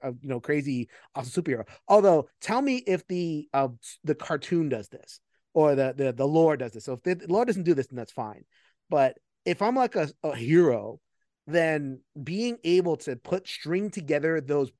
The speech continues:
pop moments, whether it's, "I've completed a mission, I get, everybody draws seven cards," just like you said, and then we can kinda get an extra turn, or, uh, you know, scry the, the, the villain deck, or the villains all run away, or even, like, you know, the villains kind of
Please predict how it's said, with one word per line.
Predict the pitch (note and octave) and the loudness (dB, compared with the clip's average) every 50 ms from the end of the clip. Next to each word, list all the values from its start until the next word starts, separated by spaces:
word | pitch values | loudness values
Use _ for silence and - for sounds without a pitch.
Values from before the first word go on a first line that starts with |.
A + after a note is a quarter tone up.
| _ - | _ -12
pop | - - C#3+ C#3+ - - | -6 -4 -4 -4 -6 -6
moments, | F3 F3 F3+ F#3+ G#3 G#3+ A3+ A3 - - _ _ _ _ _ | -6 -4 -4 -2 -2 -4 -6 -8 -12 -20 _ _ _ _ _
whether | - C3+ D3+ D3+ D#3 E3 D#3 D#3 | -4 0 2 2 4 4 2 2
it's, | D3+ D3 - - | 0 0 -2 -6
"I've | C#3 C3 B2 - | -6 -6 -6 -8
completed | - D3 - D3+ C#3 B2+ B2 | -12 -10 -6 -6 -4 -4 -4
a | A#2+ | -4
mission, | C#3 D#3 F#3 F3+ - F#3+ E3+ E3+ - | -2 -2 -2 -2 -2 -2 -4 -2 -2
I | D3 D#3 | -2 -2
get, | D#3 B2 D#3 C#3 - - | 0 0 -2 -4 -2 -2
everybody | E3+ E3 D#3 D3+ C#3+ C3 | -2 0 2 0 0 0
draws | D3 D3 B2+ - | -2 -6 -4 -4
seven | - C3+ C3 B2+ | -4 -6 -6 -6
cards," | - C#3+ C3 A#2 | -4 -4 -4 -4
just | B2 A#2+ | -6 -10
like | - A#2 - | -12 -12 -14
you | A#2 | -8
said, | - F3 D#3+ D3+ C#3+ - - _ _ | -2 0 0 0 -2 -4 -14 _ _
and | D#3 D#3+ | -6 -4
then | D#3 D3 | -2 -2
we | D3 C#3+ | -2 -4
can | - D3+ B2+ | -6 -6 -4
kinda | D3 B2+ B2 | -4 -4 -4
get | C3+ D3+ D#3+ D3+ | -2 0 0 2
an | D3 | 2
extra | C#3 - - A#2+ | 0 -4 -8 -12
turn, | A#2+ - - G#3+ G3 F#3 F3+ F3 F3 E3 - - - _ _ - | -10 -8 -4 -4 -2 -2 -2 -4 -4 -8 -12 -18 -20 _ _ 2
or, | F3+ E3+ D#3+ D3+ C#3+ C#3 B2 - _ _ | 4 6 6 6 4 2 0 -4 _ _
uh, | D#3 D3+ C#3+ C3+ | 0 0 0 0
you | D3 C#3 | -2 -6
know, | B2 | -10
scry | - - - - D#3 E3+ D3+ D3+ D3+ D#3 D#3 D3+ | -12 -14 -8 -4 -2 -2 0 0 0 0 0 2
the, | C#3+ C#3+ C3+ C3+ C3+ | 2 0 0 0 -2
the, | C3+ B2+ B2 | -4 -6 -6
the | A#2 B2 | -8 -4
villain | B2 D#3+ G3 G#3+ G#3 G3 | 0 2 4 4 4 2
deck, | F3+ F#3+ F3 F3+ - - | 2 2 2 2 2 0
or | D3 | -2
the | D3 | 0
villains | C3 D#3 E3+ E3+ E3+ D#3 D#3 | 0 0 0 0 0 -2 -4
all | - - D3+ D#3+ E3 D#3+ | -4 -2 0 0 0 0
run | D3 E3 D#3+ | 0 -2 -2
away, | D3+ C#3+ D#3+ E3 E3 E3 E3 D#3+ C#3+ C3 - - _ | -2 -2 0 2 2 2 0 0 -4 -6 -10 -8 _
or | - F#3 F#3+ F#3+ | -2 0 0 0
even, | G3 G#3 G#3 A3 | 0 0 2 2
like, | A3 G#3+ G#3 - | 2 0 0 0
you | C4+ | -2
know, | B3 G3 | -2 -2
the | E3 D3+ C#3+ | 0 -2 -2
villains | C3 E3 E3 F3 F3 D#3+ C3+ | 0 0 0 0 -2 -4 -4
kind | - - D#3 D#3 | -4 -2 -2 -2
of | C#3+ | -2